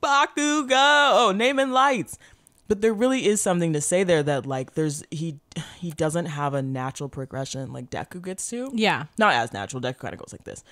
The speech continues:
Speaker 1: But he's, like, that classic story of all the smart kids going to college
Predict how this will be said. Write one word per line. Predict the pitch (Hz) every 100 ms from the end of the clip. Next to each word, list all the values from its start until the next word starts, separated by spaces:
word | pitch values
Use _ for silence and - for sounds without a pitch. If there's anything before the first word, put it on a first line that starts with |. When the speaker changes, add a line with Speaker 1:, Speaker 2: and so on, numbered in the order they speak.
| - - -
Speaker 1:
But | 170 - - 170 190
he's, | 190 196 170
like, | 160
that | 156 -
classic | 160 143 143 156
story | - 151 135 123 120
of | 147 147 143
all | - 156 156
the | 156
smart | 165 143 147
kids | 160 151
going | 143
to | 135
college | 135 120 127 143